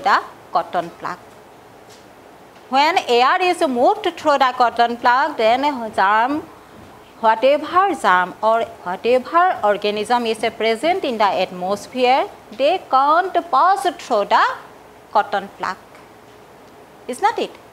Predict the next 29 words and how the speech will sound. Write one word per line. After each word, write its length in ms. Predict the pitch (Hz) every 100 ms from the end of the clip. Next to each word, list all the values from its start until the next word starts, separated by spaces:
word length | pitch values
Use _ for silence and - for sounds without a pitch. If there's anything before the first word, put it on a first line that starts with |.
| -
That 200 | 220 220
is 160 | 277 277
the 300 | 294 294 269 - -
main 260 | 233 262 269
thing 240 | 285 254
of, 200 | 240 233
um, 600 | 233 196 202 196 190 190 202
main 240 | 226 226 196 - - -
benefit 420 | 202 226 233 254
of 180 | 208 190
using 400 | 202 196 202 392 - - -
cotton 340 | 214 - 170 -
plug, 160 | 185 - - 240
is 120 | -
not 140 | 440
it? 140 | 262 - - - - - -
Then 140 | 277 440 480 - - - -
that 200 | 254 262
is 220 | 294 285
your 220 | 262 302 508 - - 254
air 460 | 247 262 285 339
is 260 | 294 285 277 302 -
filtered. 680 | - 208 185 - 208 190 190 - - - - -
Air 420 | 240 240 240 262 381
filtered 840 | - 294 311 302 359 381 453 392 262
or 200 | 208 208
air 560 | 185 208 202 208 233 220
is 500 | 196 214 349 453 - - - - - - - - -
entered 680 | 220 196 - 220 233 320